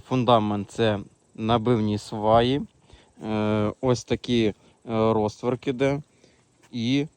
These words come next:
фундаментна монолітна плита об'єднується. Чому так у нас? Тому що тут, а,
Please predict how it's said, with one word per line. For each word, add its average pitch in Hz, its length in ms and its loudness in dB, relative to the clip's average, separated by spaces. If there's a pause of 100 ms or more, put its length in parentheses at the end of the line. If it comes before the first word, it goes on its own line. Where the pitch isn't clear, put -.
(120)
фундаментна 120 680 2
монолітна 110 540 0
плита 110 460 -4 (320)
об'єднується. 104 920 -4 (1000)
Чому 143 360 0
так 151 320 4
у 143 60 2
нас? 135 340 2
Тому 123 260 0
що - 160 -6
тут, 123 260 -2
а, 120 240 2